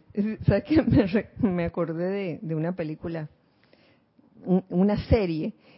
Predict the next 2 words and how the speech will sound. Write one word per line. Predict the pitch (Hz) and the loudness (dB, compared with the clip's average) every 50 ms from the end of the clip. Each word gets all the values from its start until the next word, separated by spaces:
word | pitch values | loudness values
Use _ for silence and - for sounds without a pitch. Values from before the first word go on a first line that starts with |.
| _ _ _ | _ _ _
donde, | - 175 165 175 180 175 165 165 170 165 156 151 156 156 156 151 151 151 - - _ _ _ _ _ _ _ _ _ _ _ _ _ _ _ _ _ _ _ _ _ _ _ _ _ _ _ _ _ | -12 -6 -2 0 2 2 2 2 2 2 0 0 -2 -2 -4 -4 -4 -6 -8 -12 _ _ _ _ _ _ _ _ _ _ _ _ _ _ _ _ _ _ _ _ _ _ _ _ _ _ _ _ _
donde, | 190 160 180 180 175 170 165 160 165 165 165 160 160 - - | -8 -2 0 2 2 2 2 2 0 -2 -2 -4 -6 -10 -14